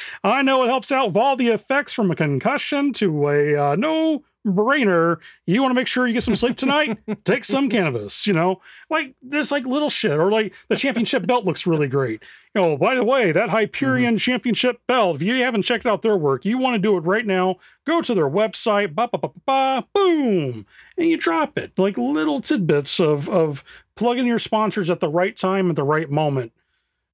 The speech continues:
Speaker 1: That sounds great. I think it does.
Speaker 2: It never, it, I don't think it ever, uh, is as jarring as when I'm watching U F C and Jon Anik does it,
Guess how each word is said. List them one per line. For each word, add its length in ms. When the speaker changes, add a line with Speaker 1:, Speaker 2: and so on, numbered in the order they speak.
Speaker 1:
That 120
sounds 320
great. 300
I 220
think 180
it 60
does. 120
Speaker 2:
It 260
never, 520
it, 200
I 120
don't 220
think 160
it 80
ever, 520
uh, 640
is 220
as 260
jarring 640
as 280
when 540
I'm 120
watching 300
U 140
F 100
C 420
and 200
Jon 240
Anik 300
does 220
it, 280